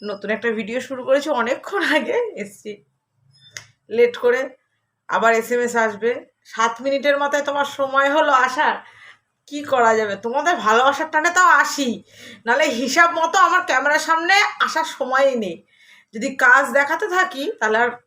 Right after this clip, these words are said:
আমার আসার আর সময় নেই। চলো, তোমাদের ভালোবাসার টানে এবং ভালোবাসার তাগিদে ক্যামেরার সামনে আসি। তো আশা করি সবাই খুব ভালো আছো, ছোটোদেরকে অনেক ভালোবাসো, বড়োদেরকে প্রণাম জানাই।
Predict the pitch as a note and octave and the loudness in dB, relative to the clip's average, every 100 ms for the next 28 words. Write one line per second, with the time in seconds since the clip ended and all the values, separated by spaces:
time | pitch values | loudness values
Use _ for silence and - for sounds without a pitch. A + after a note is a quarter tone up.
0 | _ G#3+ A3 B3+ C#4+ C#4 D4+ D4 C#4+ A3 | _ -2 0 2 0 0 -2 -4 -6 -8
1 | F#3+ F3+ E3 D#3+ D#3+ _ _ _ _ _ | -6 -6 -6 -12 -18 _ _ _ _ _
2 | _ _ - F#3+ A3+ G3+ G3+ G3+ F#3 F3 | _ _ -12 -10 -10 -8 -4 -4 -2 -2
3 | F3+ G#3+ G#3 B3 B3+ B3 B3+ A#3 G#3 F#3 | 0 0 0 -6 -4 -6 -6 -8 -8 -10
4 | D#3 F3 G#3+ G3 E3+ A#3 B3 - _ _ | -10 -6 -4 -4 -6 -2 -2 -2 _ _
5 | _ _ _ _ _ _ _ _ _ G#3+ | _ _ _ _ _ _ _ _ _ -4
6 | A3+ C4 A#3 G3+ - _ _ _ _ _ | -2 -2 -2 -2 -4 _ _ _ _ _
7 | _ _ _ _ F3 D#3 D3 D3 C#3+ C#3+ | _ _ _ _ -8 -8 -8 -10 -14 -14
8 | C#3+ D#3 _ _ _ _ - _ _ F3+ | -18 -20 _ _ _ _ -20 _ _ -10
9 | F3+ G3 G#3+ G#3+ G#3 G3 G#3 A#3 A3+ A#3 | -8 -8 -8 -4 -2 -2 -4 -8 -2 0
10 | A3+ A3+ F#3 A#3 G3+ F#3 F#3 F#3 F#3 F#3 | 0 -2 -8 -10 -10 -10 -8 -8 -8 -8
11 | G3 F#3+ G3+ A3+ F#3+ F3+ F#3 G3+ G3+ G3 | -2 -2 -2 -2 0 0 -4 -8 -12 -10
12 | G3+ A3+ B3+ | -8 -6 -6